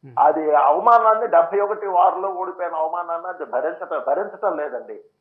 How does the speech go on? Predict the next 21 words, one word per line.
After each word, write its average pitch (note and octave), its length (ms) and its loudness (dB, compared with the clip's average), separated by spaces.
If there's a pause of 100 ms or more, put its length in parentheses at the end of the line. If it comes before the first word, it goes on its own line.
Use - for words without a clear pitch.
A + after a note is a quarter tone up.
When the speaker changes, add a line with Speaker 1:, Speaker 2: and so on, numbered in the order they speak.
(200)
Speaker 2:
అదే A3+ 220 4 (280)
ఇప్పటిదాకా G3 440 2 (140)
జరిగింది. E3 400 -4 (400)
ఇప్పుడు A#3 260 -6
మళ్ళీ F#3 220 -6 (160)
ఈసారి A#3 360 4
దెబ్బతిన్నది G#3+ 600 -4
మళ్ళీ F3+ 240 -2
అదే G#3 120 2 (100)
అవమానం F3 360 -2
ఫీల్ E3 240 -6
అవుతుంది. D3+ 340 -10 (540)
వారం E3+ 340 2
రోజులు G3+ 240 2
ఉంటుందా, F#3+ 300 0 (100)
పది F3 200 0
రోజులు F#3 260 -6
ఉంటుందా, F#3 260 -6 (100)
పదిహేను E3+ 360 -4
రోజులు F3 220 -6
ఉంటుందా, E3 280 -4